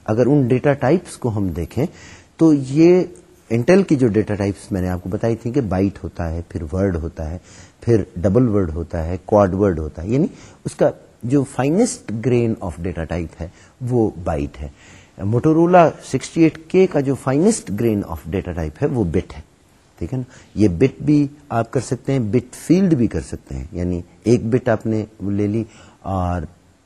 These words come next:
چار بٹیں لے لی اور تین بٹ لے لی، اس طرح سے بھی آپ ڈیٹا ٹائپس کو اس میں رکھ سکتے ہیں۔ اس کے ساتھ ساتھ جو، آ، ہمارے نارمل،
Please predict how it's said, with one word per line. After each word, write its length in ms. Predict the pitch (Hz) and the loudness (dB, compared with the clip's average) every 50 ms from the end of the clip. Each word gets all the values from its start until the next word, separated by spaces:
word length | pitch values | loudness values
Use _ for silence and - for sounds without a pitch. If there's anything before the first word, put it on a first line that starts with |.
| _ _ _ - - _ _ _ _ | _ _ _ -20 -20 _ _ _ _
چار 280 | - - 123 107 117 120 | 0 2 4 4 4 4
بٹیں 320 | 120 123 127 - 135 120 | 2 0 -2 0 0 0
لے 160 | 107 101 101 98 | 0 0 0 -2
لی 180 | 101 107 110 | -2 -4 -4
اور 80 | 104 95 - - | -6 -8 -6 -2
تین 260 | 127 131 147 156 143 | 0 2 2 2 2
بٹ 260 | 120 117 104 - - | 0 -2 -4 -6 -6
لے 140 | 101 95 92 | -6 -4 -4
لی، 140 | 90 104 113 - - | -4 -6 -6 -6 -8
اس 100 | 165 - | -8 -8
طرح 200 | - 320 285 190 - | -8 -8 -8 -6 -4
سے 80 | - 143 | -2 -2
بھی 180 | 113 113 113 - | 0 0 0 0
آپ 220 | - 90 85 85 - - - 92 | -2 -2 -4 -6 -8 -12 -8 -4
ڈیٹا 280 | 95 104 87 80 90 | -4 -2 -2 -2 -4
ٹائپس 300 | 80 87 85 78 - - | -4 -4 -6 -6 -8 -12
کو 140 | - - 90 85 - - - - - _ - | -12 -12 -12 -12 -14 -18 -20 -20 -16 _ -12
اس 160 | 85 - 98 | -10 -6 -4
میں 440 | 87 82 78 76 - _ _ - - | -4 -4 -6 -8 -12 _ _ -6 -4
رکھ 200 | 95 92 - - | -4 -4 -6 -8
سکتے 300 | - - - - - 76 | -14 -14 -12 -10 -10 -10
ہیں۔ 140 | 80 101 123 - _ _ _ _ _ _ _ _ _ _ _ _ _ _ _ - _ _ _ _ _ _ _ - - - - - - - - - - - | -8 -10 -12 -14 _ _ _ _ _ _ _ _ _ _ _ _ _ _ _ -20 _ _ _ _ _ _ _ -20 -20 -20 -20 -20 -20 -20 -20 -10 -4 -4
اس 100 | 214 - | -4 -2
کے 140 | - 226 208 - | 0 -2 0 2
ساتھ 200 | - 220 214 - | 2 2 2 0
ساتھ 180 | - 143 135 - - - - _ - | -2 -4 -4 -4 -6 -16 -20 _ -8
جو، 440 | 127 120 120 127 120 120 117 113 107 - - | -4 -2 0 2 2 4 2 2 0 -2 -4
آ، 60 | 123 113 107 95 92 82 | -4 -2 0 0 0 0
ہمارے 220 | 92 101 98 98 98 | 0 0 0 0 0
نارمل، 420 | 98 98 101 107 113 117 110 104 | 0 0 0 2 2 2 2 0